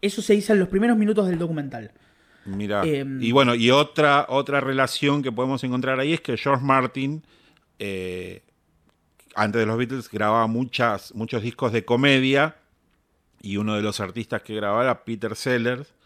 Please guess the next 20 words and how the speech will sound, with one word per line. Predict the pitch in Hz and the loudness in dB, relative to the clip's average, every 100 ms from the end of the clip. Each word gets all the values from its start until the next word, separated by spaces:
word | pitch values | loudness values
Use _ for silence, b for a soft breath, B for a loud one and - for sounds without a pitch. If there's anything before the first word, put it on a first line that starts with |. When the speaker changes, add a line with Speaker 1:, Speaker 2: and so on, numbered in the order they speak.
| b b b b b - | b b b b b -6
Speaker 2:
que | 113 | -4
tenía | 90 113 131 143 | 0 2 6 6
un | 135 | 4
personaje, | 127 120 131 123 127 - 139 147 170 _ _ _ _ _ _ | 2 0 2 2 0 0 0 0 -2 _ _ _ _ _ _
eh, | 98 101 95 92 | -12 -10 -8 -10
hindú, | - 95 110 107 92 82 | -8 -2 2 4 2 -4
así | 82 107 98 | -10 -6 -4
a, | 87 | -4
a | 71 98 | -2 -2
lo | 95 95 101 | 0 0 4
Apu, | 123 139 113 - b b b | 2 2 -4 -4 b b b
<laughs> | - - | -12 -10
que, | - 95 90 80 101 | -10 -10 -12 -14 -14
que | - | -6
hablaba | 90 101 107 | -4 0 0
Speaker 1:
Sí. | 107 | 0
Speaker 2:
con, | 107 | -2
con | 104 104 | -4 -4
ese | 110 | -2
acento, | 104 - 139 139 160 180 | -4 0 0 2 0 0